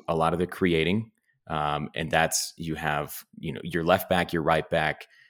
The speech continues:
and your two eights slash tens in the midfield. Um, especially when Vela and Rossi are off the field for injuries or whatever it is at the, you know, at the time. And, um,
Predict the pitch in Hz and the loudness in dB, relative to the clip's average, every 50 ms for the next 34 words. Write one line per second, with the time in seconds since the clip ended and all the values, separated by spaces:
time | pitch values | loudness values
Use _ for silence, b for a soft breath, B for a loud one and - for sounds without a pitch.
0 | b b b - 85 80 78 76 - - - - 101 92 92 90 90 87 87 87 | b b b -6 -6 -4 -4 -6 -4 -4 -2 0 2 2 2 2 2 0 0 -2
1 | - - 92 90 87 85 82 - - - - - 87 87 85 82 80 - - - | 0 0 0 2 2 0 0 -2 -2 -2 0 2 4 6 6 6 4 2 -2 -4
2 | - 85 80 76 76 78 73 76 73 71 71 78 78 - - 73 73 73 73 73 | -4 -4 -4 -4 -4 -6 -6 -6 -6 -4 -4 -4 -6 -4 -6 -4 -4 -4 -4 -8
3 | - b b b b b b b b b b b b b b _ - - 80 78 | -10 b b b b b b b b b b b b b b _ -16 -12 -8 -6
4 | 76 76 76 76 76 76 73 - - 90 90 - - 104 95 - - 98 92 85 | -4 -4 -4 -4 -4 -6 -6 -4 -4 -2 -2 2 4 4 4 4 4 4 4 2
5 | 80 76 85 80 80 - - _ - _ _ - 82 90 85 82 80 78 76 76 | 2 0 0 -2 -2 -4 -10 _ -20 _ _ -4 0 2 2 4 2 0 0 0
6 | 76 85 82 - - 78 78 80 78 76 76 73 - - 78 - - 82 82 80 | 0 0 0 0 0 0 0 2 2 2 2 0 -2 -8 -10 -6 -4 -4 -2 -2
7 | 78 76 71 - - 82 69 - - 82 76 80 76 73 69 78 76 73 78 78 | -4 -6 -8 -8 -6 -4 -4 -4 -4 -6 -4 -4 -6 -4 -4 -4 -4 -2 -2 -2
8 | 80 73 73 73 71 76 73 71 76 71 - 73 69 65 65 65 b b b b | -2 -2 -2 -2 -2 -4 -4 -6 -8 -10 -8 -8 -8 -8 -8 -12 b b b b
9 | b b 80 - - - - 60 53 - - - - - 80 - - 82 78 76 | b b -16 -16 -14 -16 -16 -14 -14 -6 -4 -6 -4 -4 -6 -6 -4 -2 -2 -2
10 | 73 69 - B B B B B B B B B B _ _ - 82 80 78 80 | -4 -6 -8 B B B B B B B B B B _ _ -8 -6 -4 -2 -2
11 | 82 80 80 80 76 - - - _ _ _ _ - 85 80 80 80 80 78 78 | 0 0 -2 -2 -4 -8 -10 -14 _ _ _ _ -6 -4 -2 -2 -2 -2 -4 -4
12 | 78 73 - | -6 -8 -12